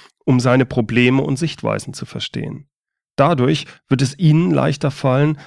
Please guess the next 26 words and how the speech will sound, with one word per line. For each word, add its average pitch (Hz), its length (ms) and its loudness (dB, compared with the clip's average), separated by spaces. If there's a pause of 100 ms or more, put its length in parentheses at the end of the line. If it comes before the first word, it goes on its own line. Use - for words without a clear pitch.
(160)
sein 117 380 2
aus - 480 -6
Ihrer 110 240 0
Sicht 131 260 -4
vielleicht 117 380 -4
unangebrachtes 135 800 0
Verhalten 113 640 -2
nachzuvollziehen 127 1080 -2 (300)
und 127 180 0
so 170 340 2
bis 147 220 -4
zu 147 120 -6
einem 135 300 0
gewissen 143 460 0
Grad 120 420 -2
zumindest 98 680 -8 (260)
akzeptieren - 600 -6
zu - 140 -14
können. - 400 -14 (1500)
Seien 175 240 2
Sie 190 100 0
deshalb 175 340 -2
nachsichtig 123 840 -2
mit 107 120 -8
Ihrem 101 180 -6
Chef, - 500 -6